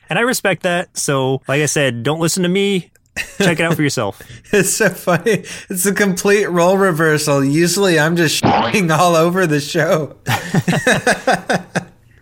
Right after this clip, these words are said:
Speaker 1: Actually, I, I, di-, I kind of, I didn't know what to expect from this either because I was like, I feel like I'm rating it pretty low. I bet Chris,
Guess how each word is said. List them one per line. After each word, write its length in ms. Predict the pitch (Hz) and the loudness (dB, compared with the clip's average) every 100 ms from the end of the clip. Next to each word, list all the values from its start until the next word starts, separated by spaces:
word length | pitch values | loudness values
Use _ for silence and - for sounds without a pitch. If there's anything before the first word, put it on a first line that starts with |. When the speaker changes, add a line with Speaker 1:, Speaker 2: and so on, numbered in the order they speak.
| - | -4
Speaker 1:
Actually, 600 | 165 208 - 196 160 160 | -2 0 0 2 2 2
I, 120 | 165 - | 0 -2
I, 140 | 160 | -2
di-, 180 | 196 208 | -2 -4
I 120 | 180 180 | -4 -4
kind 240 | 214 233 | -2 -2
of, 220 | 214 180 - - | -2 -4 -6 -2
I 120 | 170 | 0
didn't 180 | 254 262 | 2 2
know 120 | 226 | 2
what 180 | 196 185 | 0 2
to 100 | 190 | 0
expect 460 | 151 - 170 175 - | 0 -2 -4 -4 -2
from 120 | 143 | -2
this 180 | 135 156 | 0 0
either 160 | 147 | 0
because 220 | 131 135 | 0 0
I 80 | 143 | 0
was 120 | 143 | 0
like, 200 | 143 131 | -2 -2
I 80 | 151 | -4
feel 160 | - 262 | -2 -2
like 120 | 285 | 0
I'm 160 | 202 135 | 0 2
rating 300 | 147 170 156 | 2 2 0
it 140 | 123 | -2
pretty 240 | 180 170 | -2 0
low. 260 | 131 131 123 | 0 0 0
I 80 | 127 | 0
bet 220 | 185 170 | -2 -4
Chris, 360 | - 175 170 | -2 -2 -2